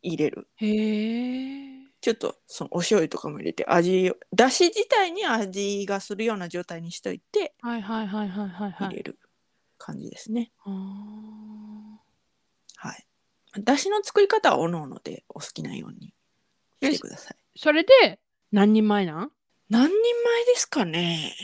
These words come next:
Speaker 1: 二人前は絶対あると思いますね。
Speaker 2: へー。
Speaker 1: ひき肉の量にもよると思いますけど。
Speaker 2: あー、ひき肉どれぐらい？
Speaker 1: ひき肉は、
Speaker 2: 二百グラム？
Speaker 1: まあ、そうね、二百。
Speaker 2: へー。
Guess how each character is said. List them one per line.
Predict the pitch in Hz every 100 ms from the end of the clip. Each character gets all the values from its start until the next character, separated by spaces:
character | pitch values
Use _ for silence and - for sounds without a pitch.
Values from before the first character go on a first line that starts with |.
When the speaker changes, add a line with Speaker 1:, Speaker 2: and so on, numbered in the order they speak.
| - - _ _ _ 220
Speaker 1:
二 | 302
人 | 453
前 |
は | 539 523 523 508 508 494
絶 | 302
対 | - 185
あ | 170
る |
と | - -
思 | -
い | -
ま | -
す | 269
ね。 |
Speaker 2:
へ | 262 254 247 247 247 254 262 262
ー。 |
Speaker 1:
ひ |
き | 262 262
肉 | 262 269 294
の | 294
量 | 311 320
に | 214
も | 165
よ | 156
る | 156
と | -
思 | -
い | - -
ま | 185
す | -
け | 240
ど。 |
Speaker 2:
あ | 240 240 226 233 233 220 208 196
ー、 |
ひ | - -
き | 269
肉 | 269 262
ど | 247
れ | 240
ぐ |
ら | 285
い？ | 466 _ _ _ _ _ _
Speaker 1:
ひ | - -
き | - 381
肉 | 440 - - 440 453 - - - -
は、 | - 214 -
Speaker 2:
二 | 220 247
百 | 254
グ | 233
ラ | 214
ム？ | 240
Speaker 1:
ま | 101 98 - - -
あ、 | - 80 - -
そ | - - 196
う |
ね、 | - 98
二 | - 196
百。 | - - - _ - - - _ _ _ _ _ -
Speaker 2:
へ |
ー。 | 233 233 240 254 262 262 269 269 262 262 262 254 262